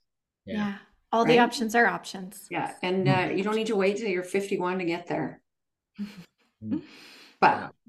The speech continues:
Speaker 1: But you, but you're a
Speaker 3: I got
Speaker 1: young
Speaker 3: lots of years left. I'm young.
Speaker 2: Yes.
Speaker 3: Yeah, I'm actually, actually only twenty-six, so.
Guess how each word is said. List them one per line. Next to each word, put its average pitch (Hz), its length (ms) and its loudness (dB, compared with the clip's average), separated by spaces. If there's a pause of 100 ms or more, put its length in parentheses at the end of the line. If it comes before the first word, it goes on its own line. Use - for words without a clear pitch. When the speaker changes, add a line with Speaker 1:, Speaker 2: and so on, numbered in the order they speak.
(600)
Speaker 1:
But 131 120 6
you, 131 180 6
but 135 160 4
you're 160 140 8
a 151 60 6
Speaker 3:
I 135 40 6
got 127 80 6
Speaker 1:
young 208 120 8
Speaker 3:
lots 220 200 8
of 240 80 2
years 208 260 6
left. 160 220 6
I'm 226 220 6
young. 185 440 4 (100)
Speaker 2:
Yes. - 180 -8 (420)
Speaker 3:
Yeah, 98 200 -6
I'm 170 360 0
actually, 170 340 2
actually 170 400 2
only 175 340 0
twenty-six, - 680 -4
so. - 260 -12